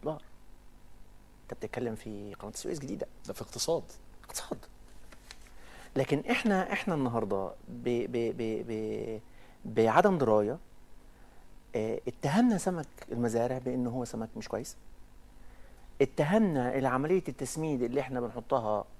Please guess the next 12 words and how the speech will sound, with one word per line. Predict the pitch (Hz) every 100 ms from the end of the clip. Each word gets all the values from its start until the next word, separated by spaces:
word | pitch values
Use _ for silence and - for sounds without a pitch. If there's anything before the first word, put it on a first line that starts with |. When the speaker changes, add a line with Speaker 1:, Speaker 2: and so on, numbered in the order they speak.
| -
Speaker 1:
في | - 139 131 - -
ال-، | - -
الأحواض | - - 120 - 117 113 117
في | -
المزارع | 110 107 113 107
السمكية | 110 104 117 120 175
إن | 165 151
إحنا | 143 - - 139 135 139 131
بنأكل | 120 131 131 - 135 - 117
السمك | 117 - 117 117 - - - - -
المخلفات | 120 113 - 107 107 110
دي. | 98